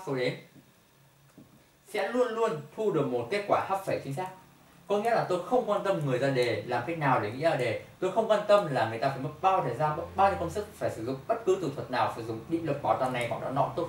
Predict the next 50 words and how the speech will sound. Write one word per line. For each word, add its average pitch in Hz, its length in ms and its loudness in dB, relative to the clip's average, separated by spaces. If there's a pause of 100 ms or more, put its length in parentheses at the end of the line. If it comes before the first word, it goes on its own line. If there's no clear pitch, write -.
không 208 160 -2
quan 196 120 -2
tâm. 214 120 6 (500)
Tôi 208 160 4
chỉ - 100 -6
biết 240 140 6 (240)
là 143 240 6
bài 131 160 6
toán 135 220 2
số 190 80 0
một, 185 320 4 (160)
nếu 139 240 2
mà 131 140 2
nó 131 160 4
là - 140 2
một 120 200 -6
bài 113 160 0
toán 131 160 -2
chính 170 140 -8
xác, 240 280 -4
tức 254 160 -6
là 139 160 2
bài 117 140 2
toán 123 140 -4
đó 117 280 2 (140)
có - 300 8
thể 127 80 0
giải 113 200 -2
được, - 240 -2
giải 104 200 2
được 107 140 -6
chính 185 160 -8
xác 247 220 2
giá - 140 0
trị 147 200 -4
của 139 60 -4
H, 143 40 0 (800)
thì 190 140 0
khi 202 160 0
đó 151 360 4
sử 143 100 0
dụng 139 240 -2
phương 190 120 4
pháp 190 100 0
số 160 80 -2
đếm 135 160 0 (140)
chúng 165 100 -6
ta 170 240 2
cũng 220 180 -6
sẽ - 360 0